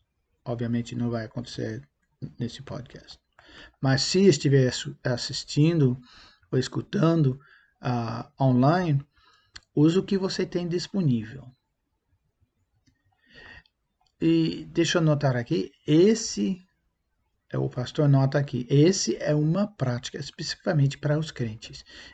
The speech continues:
Então, se você não sentir pronto, se sentir pronto para participar, não há pressão. A ceia é para ser um momento íntimo entre você e Deus e as pessoas com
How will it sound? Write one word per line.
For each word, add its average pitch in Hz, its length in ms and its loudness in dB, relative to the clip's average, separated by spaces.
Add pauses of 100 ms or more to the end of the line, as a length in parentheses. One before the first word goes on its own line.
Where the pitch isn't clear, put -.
Então, 156 280 0
se 147 180 -4
você 220 320 0
não 143 280 6
sentir - 640 -4 (340)
pronto, 147 480 -2
se 156 160 -6
sentir 139 340 -4
pronto 202 420 -4
para 135 180 -2
participar, 131 640 -8 (380)
não 156 220 4
há 170 100 -6
pressão. 123 720 -8 (960)
A 139 120 -2
ceia 160 420 -2
é 147 100 0
para 143 240 -2
ser 151 260 0
um - 80 -2
momento 160 600 2
íntimo 165 540 -6
entre 139 260 -2
você 135 480 -6
e 160 60 -6
Deus 123 520 -4 (320)
e 160 60 0
as 151 100 2
pessoas 175 520 -6
com 160 440 -2